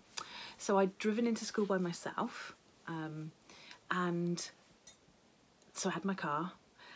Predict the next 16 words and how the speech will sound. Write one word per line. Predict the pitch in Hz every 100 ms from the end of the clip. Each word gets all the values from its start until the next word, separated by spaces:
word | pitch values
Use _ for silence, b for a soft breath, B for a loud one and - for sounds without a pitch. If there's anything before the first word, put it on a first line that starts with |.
| B - - -
and | 190 190 190 190 - -
we | 180
needed | 208 196 190
some | - 190 180 180 -
maple | 185 180
syrup. | 165 - - - - -
There's | - 170
a | 185
fantastic | 202 185 - - - 185 - - -
little | 175 190 190 - 175 -
old | 170 170 170 175 - B B -
kind | - 165
of |
delicatessens | 165 170 180 185 185 - 175 - - -
in | 160 160 -
Narberth, | 175 165 160 - - -